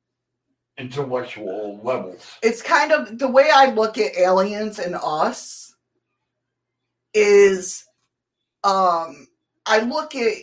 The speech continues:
Speaker 2: like, say, a, a light looking through a prism and all the colors come out.
Speaker 1: I think it was George and, uh,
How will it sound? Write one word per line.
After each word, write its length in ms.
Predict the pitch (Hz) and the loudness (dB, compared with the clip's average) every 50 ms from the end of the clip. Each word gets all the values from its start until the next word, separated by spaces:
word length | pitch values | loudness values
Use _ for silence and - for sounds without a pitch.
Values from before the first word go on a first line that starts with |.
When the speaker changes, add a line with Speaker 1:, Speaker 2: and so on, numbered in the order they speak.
| - _ | -16 _
Speaker 2:
like, 300 | 196 214 220 208 202 202 | -2 2 2 2 2 0
say, 440 | - - 262 233 226 226 202 - - - - - | -6 -4 0 0 0 0 -2 -8 -16 -8 -4 0
a, 300 | 196 185 170 165 160 - - - | 0 2 2 0 -2 -6 -4 -2
a 140 | 180 175 | 0 0
light 500 | 175 175 190 208 214 233 240 - - - | 0 2 4 6 6 6 4 0 -8 -10
looking 360 | 202 208 208 208 220 208 202 190 | -6 -6 -6 -6 -8 -10 -10 -6
through 240 | 214 196 185 170 | -2 0 0 0
a 60 | 165 - | 0 -2
prism 640 | - 208 208 220 220 277 285 277 285 330 - - _ _ _ _ _ _ _ _ _ _ _ _ - | -2 0 0 0 0 -2 -4 -4 -4 -8 -10 -20 _ _ _ _ _ _ _ _ _ _ _ _ -2
and 120 | 175 180 | 0 2
all 160 | 185 190 190 | 4 4 4
the 80 | 190 190 | 4 2
colors 440 | 190 214 202 190 214 214 226 226 - | 2 4 4 4 4 4 2 0 -4
come 220 | - 269 254 240 | -6 -4 -2 0
out. 380 | 240 240 240 247 247 - - - _ _ _ _ - | 2 2 2 2 0 -4 -8 -16 _ _ _ _ -4
Speaker 1:
I 100 | - - - | -2 -2 -2
think 200 | - 214 214 196 | -2 -6 -8 -6
it 120 | 180 160 | -6 -6
was 240 | 147 135 123 110 101 | -6 -6 -8 -10 -12
George 680 | 90 90 123 147 151 143 - - - - - - - _ _ _ _ _ _ _ - | -12 -6 -2 0 0 0 0 -4 -8 -14 -18 -20 -20 _ _ _ _ _ _ _ -8
and, 300 | 117 113 110 110 110 - | -4 -4 -4 -4 -4 -4
uh, 300 | 117 110 107 101 101 92 | -4 -2 -2 -2 -4 -6